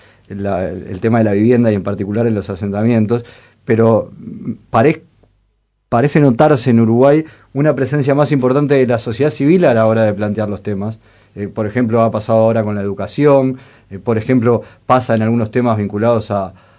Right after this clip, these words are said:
al desarrollo social, en los cuales ustedes tienen que, también que ver, más allá de que ahora hablamos más de, de vivienda, pasa en estos temas de, de vivienda, es decir, que la sociedad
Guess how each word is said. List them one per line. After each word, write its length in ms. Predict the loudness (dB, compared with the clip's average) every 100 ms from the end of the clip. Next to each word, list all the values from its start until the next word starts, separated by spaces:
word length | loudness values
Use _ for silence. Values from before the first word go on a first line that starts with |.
| _ _
al 380 | -6 -4 -4 -6
desarrollo 440 | -4 -2 -2 -4
social, 360 | -8 0 2 2
en 120 | 0
los 80 | -4
cuales 220 | -2 -2 -2
ustedes 240 | 0 -2
tienen 300 | 0 -2 -2
que, 220 | -6 -10 -10
también 300 | -6 -2 -2
que 80 | 0
ver, 160 | 0 0
más 160 | -2 -2
allá 160 | -2
de 80 | 0
que 60 | 0
ahora 160 | 0
hablamos 300 | 0 0 0
más 180 | -2 -2
de, 180 | -2 -6 -12 -20 -4
de 140 | -2
vivienda, 520 | 2 4 4 4 4 0 -10 _
pasa 280 | 0 2 0
en 80 |
estos 180 | 0 -2
temas 280 | -2 0 0 0
de, 260 | -4 -10 -16 _ -4
de 160 | 0
vivienda, 480 | 2 4 4 4 2
es 60 | 2
decir, 380 | 0 2 0 0 -8 -20 _ _ _ _ _ _
que 320 | 0 2 4
la 140 | 2 0
sociedad 640 | -2 0 4 4 4